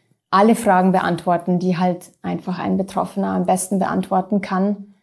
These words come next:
Und das ist so eine unglaublich wertvolle Arbeit. Und das hat mir auch so einen Sinn gegeben, so das, das weiterzutragen.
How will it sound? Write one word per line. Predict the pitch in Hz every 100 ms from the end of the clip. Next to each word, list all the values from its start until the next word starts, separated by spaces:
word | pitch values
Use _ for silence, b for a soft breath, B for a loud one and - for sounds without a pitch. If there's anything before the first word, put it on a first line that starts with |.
| b b _ -
Und | 190
das | 190
ist | 196 -
so |
eine | 185 185 190
unglaublich | 220 214 185 175 175 175 175
wertvolle | 175 175 - 165 160
Arbeit. | 160 160 156 160 - _ _ _ _
Und | 180 -
das | 175 196
hat | 175
mir | 180 -
auch | 180
so | -
einen | 185 185
Sinn | - 202 190
gegeben, | 175 165 165 165 160 160 -
so | - 180 170
das, | 185 - -
das | - 190 226
weiterzutragen. | 226 202 196 175 - 185 175 170 165 170